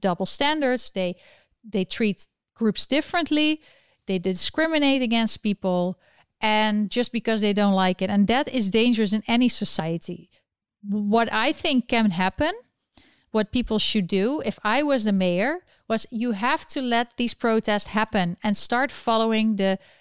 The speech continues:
amnesty rules and the U N guidelines. Just let these, even if it's illegal, you have to just stand around there with the police around these people, let them protest. And at one point they will leave, no problem. And then you have extra police force that you can have,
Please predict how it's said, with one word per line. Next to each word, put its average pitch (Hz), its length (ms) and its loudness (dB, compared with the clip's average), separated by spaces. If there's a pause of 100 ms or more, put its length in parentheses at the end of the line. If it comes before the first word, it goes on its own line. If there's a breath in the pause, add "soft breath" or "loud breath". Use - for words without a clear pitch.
(140)
amnesty 262 480 0
rules 202 460 -2
and 208 180 -2
the 196 60 -2
U 214 200 -2
N 196 300 0
guidelines. 180 720 -4 (800 soft breath)
Just 254 280 0
let 233 380 2
these, 370 280 2
even 349 280 -2
if 381 120 -4
it's - 160 -4
illegal, 214 640 0
you 240 180 -2
have 247 320 -2
to 262 260 -2
just 240 300 -2
stand 262 400 0
around 247 360 2
there 202 200 0
with 208 200 -2
the 240 80 -8
police 226 520 -2
around 214 320 0
these 277 160 -2
people, 196 380 -2
let 208 300 -2
them 320 160 -2
protest. 202 680 -2 (240 loud breath)
And 311 380 -4
at 311 100 -2
one 349 200 0
point 320 280 0
they 320 100 0
will 320 180 2
leave, 320 500 0 (120)
no 311 160 0
problem. 294 520 0 (400 soft breath)
And 269 140 2
then 320 140 0
you 302 120 0
have 269 260 0
extra - 280 -4
police 254 340 -4
force 220 300 -4
that 247 60 0
you 220 120 0
can 233 140 -4
have, 202 420 -2